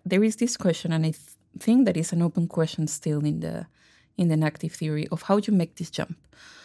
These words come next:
So we have a story of, of what happens when we're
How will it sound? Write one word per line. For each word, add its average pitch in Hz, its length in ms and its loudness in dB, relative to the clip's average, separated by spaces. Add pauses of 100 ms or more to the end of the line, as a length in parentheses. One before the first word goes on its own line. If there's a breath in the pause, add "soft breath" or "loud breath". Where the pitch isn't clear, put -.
(140 loud breath)
So - 160 0
we 226 120 6
have 277 180 -2
a 247 80 4
story 170 580 0
of, 160 320 -6 (720 soft breath)
of 165 360 -4
what 180 200 0
happens 240 520 0
when 208 180 4
we're 175 180 2